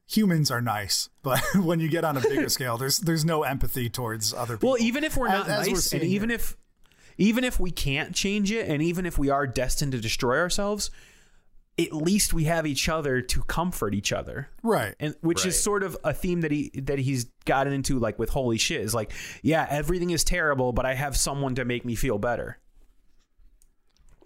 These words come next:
Speaker 1: Total entertainment forever. You're betting
Speaker 3: Yeah, this
Speaker 1: Taylor Swift in the Oculus
Speaker 3: <laughs>
Speaker 1: Rift.
Speaker 2: Yeah.
Speaker 1: Um, and
Speaker 3: This
Speaker 1: this
Speaker 3: is my favorite song of his,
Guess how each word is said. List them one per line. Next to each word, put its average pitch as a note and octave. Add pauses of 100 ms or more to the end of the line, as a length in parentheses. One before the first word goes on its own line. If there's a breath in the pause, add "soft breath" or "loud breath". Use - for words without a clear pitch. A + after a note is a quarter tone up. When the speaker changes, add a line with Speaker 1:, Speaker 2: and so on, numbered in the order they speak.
(500)
Speaker 1:
Total F#3+ (140)
entertainment C#3 (120)
forever. G#2 (560)
You're A#2
betting D#3
Speaker 3:
Yeah, F3+
this F3
Speaker 1:
Taylor F#3
Swift D#3+
in C3
the A#2
Oculus C#3
Speaker 3:
<laughs> -
Speaker 1:
Rift. A#2 (260 loud breath)
Speaker 2:
Yeah. C3 (320)
Speaker 1:
Um, A2+ (480)
and E3+
Speaker 3:
This -
Speaker 1:
this E3+
Speaker 3:
is C3
my A#2+
favorite G2
song F2+
of F2
his, E2+